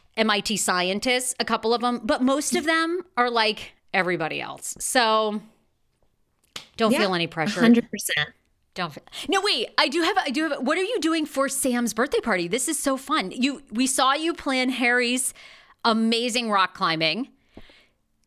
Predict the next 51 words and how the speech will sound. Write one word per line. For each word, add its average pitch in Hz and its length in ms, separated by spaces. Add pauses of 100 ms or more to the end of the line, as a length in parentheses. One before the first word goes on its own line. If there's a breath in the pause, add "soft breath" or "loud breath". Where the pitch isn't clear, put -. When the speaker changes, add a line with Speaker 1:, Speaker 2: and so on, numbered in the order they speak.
Speaker 1:
Tell 294 220
us 349 100
what 349 100
you're 311 80
doing 269 180
for 233 120
Speaker 2:
Well, 214 80
Speaker 1:
Sam's. 185 380
Speaker 2:
let 247 140
me 262 100
tell 247 200
you, 180 220
I 247 80
mean, 247 220
I've 226 120
talked 262 280
about 175 240
it, 165 80
I 175 80
think, 180 180
a 170 60
couple - 280
times 185 320 (160)
on 165 280
here. 160 80
The 156 60
birthday 254 440
party 220 320
standard 160 640 (220)
for 185 100
teenagers 165 720
in 170 100
this 165 240
area 151 540
is 156 500 (640)
ridiculous. 185 1200 (200)
I 262 60
mean, 370 160
I 415 80
told 392 260
you 311 80
about, 302 240
like, 285 220
the, 269 400 (100)
one 277 160
of 262 60
the 269 80
last 269 340
ones, 269 240
her 262 140
friends, 262 520